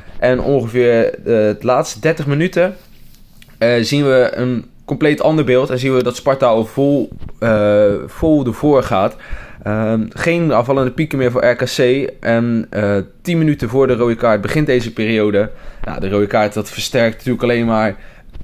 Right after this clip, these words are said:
dat Sparta in de aanval komt. Uiteindelijk leidde dat ook tot de goal. Maar je ziet daarna ook nog steeds dat Sparta de enige echt terechte winnaar zou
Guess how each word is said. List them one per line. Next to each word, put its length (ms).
dat 220
Sparta 540
in 100
de 60
aanval 300
komt. 340
Uiteindelijk 420
leidde 240
dat 180
ook 180
tot 160
de 80
goal. 320
Maar 160
je 60
ziet 360
daarna 340
ook 160
nog 100
steeds 360
dat 200
Sparta 460
de 200
enige 640
echt 220
terechte 500
winnaar 280
zou 240